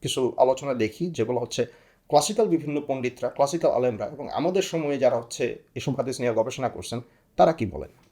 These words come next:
প্রথমেই আমি আপনাদেরকে একটা, আহ, বিশেষ,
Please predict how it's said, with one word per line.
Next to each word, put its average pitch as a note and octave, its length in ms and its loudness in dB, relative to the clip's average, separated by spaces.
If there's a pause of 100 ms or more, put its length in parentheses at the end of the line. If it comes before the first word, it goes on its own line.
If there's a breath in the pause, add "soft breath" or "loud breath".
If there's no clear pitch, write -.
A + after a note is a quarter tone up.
(580)
প্রথমেই A3+ 580 8
আমি F#3 220 4
আপনাদেরকে F3+ 460 4
একটা, D#3+ 360 6
আহ, D3 240 4
বিশেষ, D#3+ 460 -2